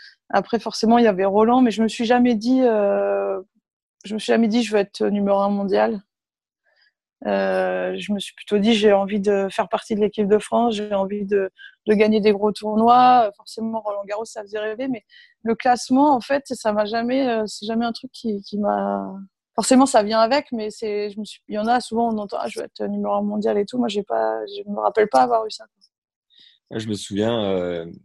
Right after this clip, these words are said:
Speaker 2: on a quatre ans d'écart quand même, et je te voyais clairement comme une grande à Mouratoglou.
Speaker 1: <laughs>
Speaker 2: Tu faisais, tu faisais vachement de physique, t'étais déjà, euh,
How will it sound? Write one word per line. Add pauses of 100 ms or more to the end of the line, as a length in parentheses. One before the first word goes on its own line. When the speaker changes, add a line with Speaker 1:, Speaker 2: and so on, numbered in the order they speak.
(800)
Speaker 2:
on
a
quatre
ans
d'écart
quand
même,
et
je
te
voyais
clairement
comme
une
grande (120)
à
Mouratoglou. (120)
Speaker 1:
<laughs> (1800)
Speaker 2:
Tu
faisais,
tu
faisais
vachement
de
physique,
t'étais
déjà,
euh,